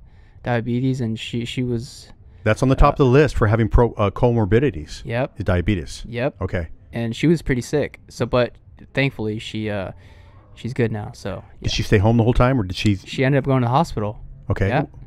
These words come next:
Speaker 2: Co-,
Speaker 1: And, uh,
Speaker 2: was it the one
Speaker 1: she
Speaker 2: you
Speaker 1: was
Speaker 2: were
Speaker 1: on
Speaker 2: at,
Speaker 1: oxygen.
Speaker 2: or was it the one nearby up the road here?
Speaker 1: No, here, here where we're at, i-, in this city.
Speaker 2: Yeah, up the road. Yeah.
Speaker 1: Yeah, up the road. Yeah.
Speaker 2: Yeah. Okay.
Speaker 1: Um, yeah, she was on oxygen.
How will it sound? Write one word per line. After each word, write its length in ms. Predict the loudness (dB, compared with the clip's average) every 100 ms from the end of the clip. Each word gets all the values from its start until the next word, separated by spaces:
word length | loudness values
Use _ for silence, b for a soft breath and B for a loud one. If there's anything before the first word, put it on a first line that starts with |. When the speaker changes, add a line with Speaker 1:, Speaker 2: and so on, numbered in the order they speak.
| -20 -8
Speaker 2:
Co-, 160 | 2 4
Speaker 1:
And, 140 | 4 -4
uh, 100 | -6 b 4
Speaker 2:
was 140 | 6
it 140 | 6
the 80 | 6
one 140 | 6 8
Speaker 1:
she 40 |
Speaker 2:
you 60 | 8
Speaker 1:
was 80 |
Speaker 2:
were 80 | 8
Speaker 1:
on 80 | 6
Speaker 2:
at, 80 | 4
Speaker 1:
oxygen. 320 | 2 0 -4
Speaker 2:
or 160 | -10 0
was 100 | 2
it 80 | 4
the 80 | 4
one 160 | 6
nearby 360 | 6 6 6 4
up 100 | 2
the 100 | 0
road 180 | 0 0
here? 180 | -4 2
Speaker 1:
No, 200 | 4 4
here, 380 | 4 2 4 0
here 360 | 0 0 0 -2
where 180 | -2
we're 140 | -2 -2
at, 200 | -2 -6
i-, 40 | -6
in 300 | -6 -4 -4
this 160 | -4
city. 300 | -8 0 4
Speaker 2:
Yeah, 200 | 6 6
up 100 | 4
the 80 | 2
road. 260 | 2 2 0
Yeah. 160 | -2
Speaker 1:
Yeah, 140 | 0 -2
up 80 | -4
the 80 |
road. 180 | -8 -6
Yeah. 100 | -4 -4 -4 -8
Speaker 2:
Yeah. 60 | -10
Okay. 180 | -8 -10 -14 -20 _ -20 -20 -20 -20 -6
Speaker 1:
Um, 560 | 2 4 6 6 4 0
yeah, 280 | 4 6 6
she 140 | 4 0
was 100 | 2
on 100 | 4
oxygen. 680 | 4 2 2 2 2 0